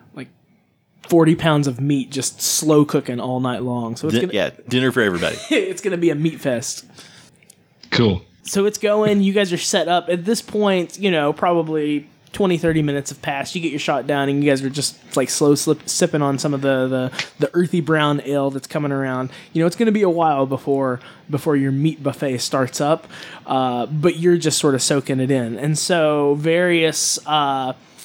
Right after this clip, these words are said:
Speaker 1: men of the fort are coming in. Everybody's posting up and getting ready for the, the regular dinner hour. And, you know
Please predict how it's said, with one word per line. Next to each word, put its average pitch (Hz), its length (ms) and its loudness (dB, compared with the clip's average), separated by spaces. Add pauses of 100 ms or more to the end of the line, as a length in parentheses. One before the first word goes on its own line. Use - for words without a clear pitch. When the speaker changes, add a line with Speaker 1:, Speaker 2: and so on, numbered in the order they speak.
(520)
Speaker 1:
men 175 560 2 (100)
of 156 220 -2
the 151 80 -2
fort 156 400 -2
are 139 100 -6
coming 170 460 0
in. 196 420 2
Everybody's 151 720 0
posting 160 500 -2
up 156 240 -2
and 143 160 -2
getting 143 220 -2
ready 143 300 0
for 135 420 -4 (100)
the, 139 140 2
the 139 300 0
regular 160 360 2
dinner 160 300 2
hour. 156 420 2 (360)
And, 135 500 -4 (240)
you 156 120 -2
know 127 220 -2